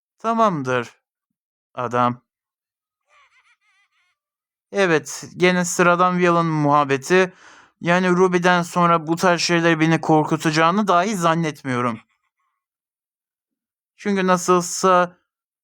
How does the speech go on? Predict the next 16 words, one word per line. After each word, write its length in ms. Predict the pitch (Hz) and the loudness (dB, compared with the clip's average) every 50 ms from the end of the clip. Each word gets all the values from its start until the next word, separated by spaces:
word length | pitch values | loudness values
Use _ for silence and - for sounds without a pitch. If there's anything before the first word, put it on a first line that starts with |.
| _ _ - | _ _ -6
eğlenceli 680 | 185 202 196 208 202 202 202 202 185 214 220 214 208 | -2 -2 0 0 0 0 -2 -2 -2 -2 -2 -2 -2
sesler 540 | 180 156 - - - 139 127 123 - 143 143 | -4 -6 -6 -2 -2 0 0 0 0 0 2
ama 280 | 147 147 151 151 147 - | 2 2 2 0 0 0
o 120 | - - | -2 -2
kadar 260 | - 160 151 147 139 | 0 2 2 2 2
bana 200 | 139 143 139 139 | 0 -2 -2 -4
tehditkar 600 | 135 - 147 139 - 147 131 - - 165 160 156 | -6 -10 -14 -14 -14 -16 -16 -8 -4 -2 -2 -2
gibi 240 | 147 139 139 139 151 | -2 -4 -10 -14 -8
görünmüyor. 840 | 147 160 160 160 160 160 151 139 123 117 117 117 117 117 110 110 - _ _ _ _ _ _ _ _ _ _ _ _ _ _ _ _ _ _ _ _ _ | -4 -2 0 0 2 2 2 2 2 2 2 0 0 0 -2 -4 -8 _ _ _ _ _ _ _ _ _ _ _ _ _ _ _ _ _ _ _ _ _
Tamam. 520 | - 226 214 196 170 143 120 113 123 - _ _ _ _ _ _ _ _ _ _ _ _ _ _ _ _ - | -6 -4 -2 0 0 0 -2 -2 -6 -12 _ _ _ _ _ _ _ _ _ _ _ _ _ _ _ _ -14
Bizden 420 | 190 190 180 175 185 185 180 185 | -12 -10 -6 -4 -2 0 0 2
ne 120 | 185 180 175 | 2 2 0
istiyorsa 680 | 165 - - - - 151 151 151 151 - 190 180 175 | 0 -2 -4 -2 2 2 2 2 2 2 2 2 2
onu 320 | - 131 160 170 165 160 147 | 2 0 -2 -2 -2 -2 -2
yapın 600 | 113 151 143 127 120 - 139 127 120 120 117 110 | 0 0 0 0 0 -2 -2 -2 -2 -2 -2 -2
diyor. 560 | 117 117 117 117 113 113 107 107 - - | -2 0 2 2 2 0 0 -4 -8 -18